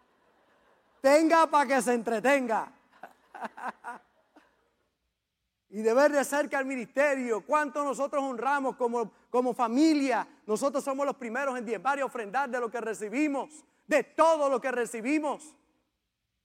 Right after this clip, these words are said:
No solo damos del diez, damos el veinticinco por ciento de todo lo que recibimos. Lo hemos hecho por años, porque le hemos creído a Dios.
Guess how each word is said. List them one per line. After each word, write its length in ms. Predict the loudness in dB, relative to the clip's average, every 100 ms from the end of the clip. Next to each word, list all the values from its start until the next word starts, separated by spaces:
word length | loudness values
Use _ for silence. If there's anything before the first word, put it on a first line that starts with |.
| _
No 140 | -2
solo 220 | 0 0
damos 260 | 0 0 -2
del 180 | -4 -4
diez, 320 | -2 0 0
damos 200 | -2 -2
el 60 | -2
veinticinco 580 | -2 -4 -6 -4 -4 -6
por 140 | -6
ciento 320 | -6 -4 -4
de 120 | -4
todo 240 | -2 -2 0
lo 120 | -2
que 100 | -2
recibimos. 600 | -4 -6 -4 -2 -4 -8 -14 -2
Lo 100 | 0
hemos 220 | 0 -4
hecho 200 | -4 -4
por 240 | -4 0
años, 760 | 2 2 0 -2 -4 -8 -20 -20 _ _ _
porque 220 | -4 0
le 80 | 0
hemos 160 | 0 0
creído 400 | -2 0 0 0
a 80 | 0
Dios. 800 | 2 4 4 0 -8 -18 -20